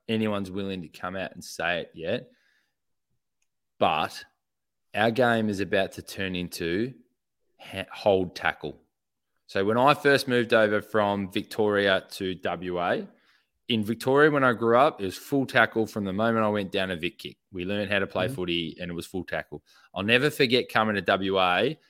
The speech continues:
Speaker 1: I got told it's only bump. And I remember turning to my dad. I was about nine years old. I'm like,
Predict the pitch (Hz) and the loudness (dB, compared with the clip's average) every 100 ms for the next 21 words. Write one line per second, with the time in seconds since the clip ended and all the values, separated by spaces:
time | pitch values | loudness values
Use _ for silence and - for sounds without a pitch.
0 | _ 98 98 104 - 107 101 98 90 - | _ -6 -2 -2 0 0 2 2 -2 -6
1 | 107 - 104 107 104 80 104 85 73 _ | -10 -4 0 2 0 0 -2 -2 -8 _
2 | _ _ _ _ _ _ _ _ _ 92 | _ _ _ _ _ _ _ _ _ -4
3 | 98 127 135 117 131 113 113 98 104 92 | 0 2 0 2 2 2 0 2 2 0
4 | 95 - 101 95 98 - _ - 123 117 | -4 -6 -4 0 -2 -2 _ -6 -2 0
5 | 113 110 101 90 92 92 | 2 2 2 0 -2 -6